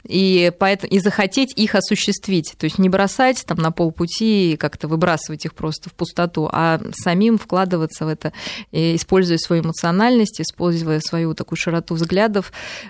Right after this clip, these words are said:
а, используя, наверное, тоже к-, качество такое, что мы не опускаем руки, да, что мы долго запрягаем, но быстро едем. Всё вот это нужно в дело, в дело, в дело, в дело.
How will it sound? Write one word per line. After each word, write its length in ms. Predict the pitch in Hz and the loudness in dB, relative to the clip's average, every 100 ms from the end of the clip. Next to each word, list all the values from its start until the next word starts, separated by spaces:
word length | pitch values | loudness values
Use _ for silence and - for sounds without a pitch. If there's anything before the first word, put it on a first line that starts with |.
| - | -4
а, 160 | 156 | 0
используя, 440 | 180 - 226 202 190 | 2 2 2 4 4
наверное, 340 | 190 190 190 | 4 4 4
тоже 340 | 190 202 175 165 | 4 2 2 0
к-, 200 | 190 - | -2 -4
качество 420 | - 185 - - 175 | -2 0 0 -2 0
такое, 280 | 175 185 | 0 0
что 200 | 175 - | -2 -2
мы 500 | 175 185 185 175 165 156 160 143 - | 0 2 4 2 2 0 -2 -4 -6
не 380 | - - 196 226 | -8 0 4 4
опускаем 480 | 220 180 - 170 180 | 4 -2 -2 2 4
руки, 480 | 202 226 220 196 185 - - _ | 4 2 2 0 0 -6 -20 _
да, 140 | 196 208 | -4 -4
что 340 | - 170 170 | -4 -2 0
мы 180 | 175 196 | 2 2
долго 280 | 196 202 180 | 2 2 0
запрягаем, 540 | 185 - 196 233 196 | -2 -2 2 2 4
но 80 | 160 | 2
быстро 340 | 160 156 - 175 | -2 -6 -4 -2
едем. 420 | 208 233 190 175 | 2 0 0 -4
Всё 200 | - 226 | 0 0
вот 140 | 214 | 0
это 180 | 190 185 | -2 0
нужно 300 | 190 185 175 | 0 2 0
в 60 | 165 | 0
дело, 320 | 175 220 190 | 0 2 2
в 60 | 175 | 0
дело, 300 | 190 185 175 | 0 0 0
в 60 | |
дело, 280 | 170 196 180 | 0 2 2
в 80 | 175 | 0
дело. 340 | 185 269 214 | 0 2 2